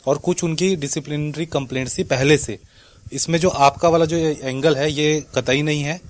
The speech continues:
तो उन जो दो पहले की जो कंप्लेंट्स थी और ये जो सामान ढोने वाली, अ, पुलिस की गाड़ी में, उसके बिना पे उनको लाइन हाजिर किया गया है। तो ये मुझे शालिनी मैम ने,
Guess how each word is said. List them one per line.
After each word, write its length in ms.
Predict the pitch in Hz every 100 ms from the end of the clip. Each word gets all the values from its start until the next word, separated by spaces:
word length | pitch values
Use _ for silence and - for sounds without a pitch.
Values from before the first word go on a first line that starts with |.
| - - -
तो 220 | 131 135
उन 240 | 156 175 170
जो 160 | 170
दो 420 | 139 143 165 165 160 _ - - -
पहले 300 | 131 143 160
की 80 | 156
जो 100 | 160
कंप्लेंट्स 460 | 143 131 131 127
थी 240 | - 135 143
और 240 | 123 123
ये 120 | 120 120
जो 220 | 123 117
सामान 360 | - 117 120 120
ढोने 220 | 110 113
वाली, 320 | 113 107 110 - -
अ, 100 | 107 107 101 - _ -
पुलिस 200 | 120 113
की 100 | 120
गाड़ी 200 | 107 101
में, 140 | 135 180 - - -
उसके 240 | 139 - 165
बिना 240 | 156 143
पे 100 | 139
उनको 140 | 127
लाइन 220 | 131 113 107
हाजिर 280 | 107 98
किया 240 | 104 - 92
गया 160 | 92
है। 80 | 92
तो 160 | 92 107
ये 420 | 104 123 139 123
मुझे 420 | 117 113 113 117 110 -
शालिनी 340 | - 107 107 107
मैम 180 | 104
ने, 160 | 101 147